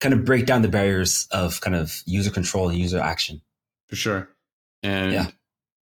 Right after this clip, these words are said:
Speaker 2: I feel like there's a new dApp coming out all the time.
Speaker 1: <laughs> Oh, for sure,
Speaker 2: And,
Speaker 1: dude. <laughs>
Speaker 2: <laughs> and in so many different industries too.
Speaker 1: Yeah.
Speaker 2: Is it, it's like, it's really giving people back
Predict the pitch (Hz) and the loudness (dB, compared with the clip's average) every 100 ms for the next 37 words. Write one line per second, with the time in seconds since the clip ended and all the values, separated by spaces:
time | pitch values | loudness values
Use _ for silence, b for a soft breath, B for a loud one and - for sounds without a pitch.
0 | _ - 104 - 123 123 - _ - 104 | _ -8 -8 -2 -2 -2 -6 _ -4 -2
1 | 101 95 92 98 101 95 92 87 87 90 | 0 2 2 2 2 0 0 -2 -2 -4
2 | - 95 92 90 87 - 85 87 87 87 | -8 -6 -4 -4 -4 -4 -4 -2 -4 -4
3 | 95 92 90 110 - _ _ _ - 110 | -4 -2 -2 -4 -10 _ _ _ -4 0
4 | 151 95 - 117 - 107 151 - 135 131 | 2 4 4 4 4 2 4 4 4 4
5 | 160 - 131 147 160 147 - - - - | 4 4 4 4 4 2 -2 -12 -14 -14
6 | - 117 113 - 120 127 117 110 - 98 | -4 0 2 2 2 2 0 0 -2 0
7 | 98 - - 120 120 - 98 104 120 - | 0 0 0 0 0 -2 -2 -2 -4 -12
8 | _ _ _ _ _ _ 107 98 - 101 | _ _ _ _ _ _ 0 0 0 0
9 | 104 110 113 - - 104 - 110 104 101 | 0 0 -2 -6 -6 -4 0 0 0 -4
10 | - _ - 123 151 160 117 110 107 107 | -16 _ -6 -2 0 0 0 0 0 0
11 | 98 110 98 92 92 90 - - | -2 -2 -2 0 0 0 -4 -14